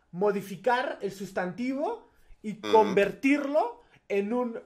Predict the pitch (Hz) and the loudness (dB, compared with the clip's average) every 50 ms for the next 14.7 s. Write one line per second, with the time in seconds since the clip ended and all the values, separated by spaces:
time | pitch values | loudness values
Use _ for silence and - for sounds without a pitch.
0 | - - 196 196 196 - - 202 208 214 226 220 214 190 151 135 127 123 123 _ | -8 -4 -4 -4 -4 -6 -8 -8 -8 -6 -4 -2 -2 -2 -2 -4 -6 -8 -12 _
1 | _ _ _ _ _ _ _ _ _ _ _ _ _ _ _ _ _ _ _ _ | _ _ _ _ _ _ _ _ _ _ _ _ _ _ _ _ _ _ _ _
2 | _ _ _ _ _ _ _ _ - - 117 110 - - 87 87 131 165 _ _ | _ _ _ _ _ _ _ _ 2 4 4 4 6 4 2 2 2 -2 _ _
3 | _ _ _ _ _ _ _ _ _ - 196 190 - - _ _ - - 180 190 | _ _ _ _ _ _ _ _ _ -14 -14 -14 -14 -18 _ _ -14 -12 -8 -6
4 | 226 254 247 247 247 226 185 - 170 147 - 202 196 185 170 143 127 117 - 135 | -6 -6 -6 -4 -6 -6 -6 -6 -10 -8 -2 0 2 2 2 0 -2 -6 -8 -10
5 | 135 131 - - 139 139 147 160 143 127 120 117 117 - _ _ _ _ _ _ | -10 -10 -10 -10 -8 -8 -6 -6 -6 -6 -8 -10 -12 -16 _ _ _ _ _ _
6 | _ _ _ - 151 147 147 147 139 - - 120 - _ - - - 151 135 - | _ _ _ -12 -10 -2 2 2 2 2 0 -20 -18 _ -10 -10 -8 -6 -8 -8
7 | - - - - - _ - - 110 135 165 170 147 - - 170 190 220 233 233 | -8 -10 -14 -16 -16 _ -4 2 4 4 4 4 0 -2 -2 2 2 2 4 4
8 | 220 185 156 160 202 _ _ - 190 165 147 135 107 95 98 127 147 _ _ _ | 4 4 4 0 -2 _ _ -12 -8 -4 -2 -2 -2 -2 -4 -8 -10 _ _ _
9 | _ _ _ _ _ - 151 151 151 151 147 147 147 147 147 147 139 135 _ _ | _ _ _ _ _ -10 -8 -8 -8 -8 -10 -10 -12 -14 -16 -16 -18 -20 _ _
10 | _ _ _ _ _ _ _ _ _ _ _ _ _ _ - 139 127 104 107 _ | _ _ _ _ _ _ _ _ _ _ _ _ _ _ -12 -12 -12 -12 -14 _
11 | _ _ _ _ 180 175 - - - - - - - _ _ _ _ _ _ _ | _ _ _ _ -20 -20 -20 -20 -20 -20 -20 -20 -20 _ _ _ _ _ _ _
12 | _ _ _ - - - 208 202 - 202 214 - - - 151 143 - _ _ - | _ _ _ -10 2 4 4 4 6 4 4 4 4 -2 -2 -2 -2 _ _ -2
13 | 131 - - _ _ - 110 - _ - - - - - - - _ _ _ _ | -2 -2 -2 _ _ -14 -14 -14 _ -20 -20 -20 -20 -20 -20 -20 _ _ _ _
14 | _ - - - - - - - _ - 123 135 156 165 | _ -20 -18 -16 -16 -16 -18 -20 _ -6 2 4 4 4